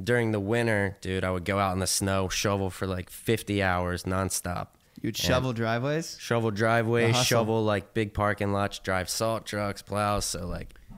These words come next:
Speaker 1: complete career switch for me.
Speaker 2: Oh, absolutely. Manual labor into, like,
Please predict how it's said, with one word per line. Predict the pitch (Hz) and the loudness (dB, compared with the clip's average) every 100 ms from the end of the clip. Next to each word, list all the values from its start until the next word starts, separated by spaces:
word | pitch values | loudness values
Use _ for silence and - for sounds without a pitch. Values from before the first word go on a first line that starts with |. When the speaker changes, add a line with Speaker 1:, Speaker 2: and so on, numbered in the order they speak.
| - - - | -20 -20 -6
Speaker 1:
complete | 117 113 160 151 | -2 2 2 2
career | 123 123 | 0 0
switch | 110 110 98 - | 0 -2 -4 -4
for | 92 | -2
me. | 92 | 2
Speaker 2:
Oh, | 143 | 4
absolutely. | 127 123 143 139 120 | 2 0 -2 0 0
Manual | 127 131 127 | 0 2 2
labor | 127 131 120 | 0 0 0
into, | 117 113 117 | 0 -2 -2
like, | 113 110 - | -2 -2 -8